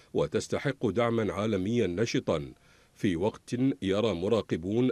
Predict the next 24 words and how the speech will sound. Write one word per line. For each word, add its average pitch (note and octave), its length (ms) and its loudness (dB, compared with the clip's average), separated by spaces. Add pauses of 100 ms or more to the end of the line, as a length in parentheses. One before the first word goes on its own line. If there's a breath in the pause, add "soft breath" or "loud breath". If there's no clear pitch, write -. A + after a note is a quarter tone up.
أن G#2+ 160 2
الحركة A2+ 460 0
الاحتجاجية G2+ 760 0
الإيرانية G#2+ 760 0 (340 loud breath)
لا G2 160 4
تزال C3+ 480 2
بحاجة B2 680 2
إلى G#2 220 2
ما F2 140 -2
اعتبروه A2 760 2
أكسجين A2 560 0
الدعم A2 360 2
الشعبي A2 600 0 (360 loud breath)
من F#2+ 180 2
الولايات G2+ 600 2
المتحدة، F#2 800 -2 (440 loud breath)
وعدم G2+ 400 0
السماح G2+ 480 0
لإدارة G#2 540 0
بايدن G#2 560 2 (380 loud breath)
بتجديد G2 600 0
الاتفاق A#2+ 640 0
النووي F#2+ 680 2
الإيراني. F#2+ 720 2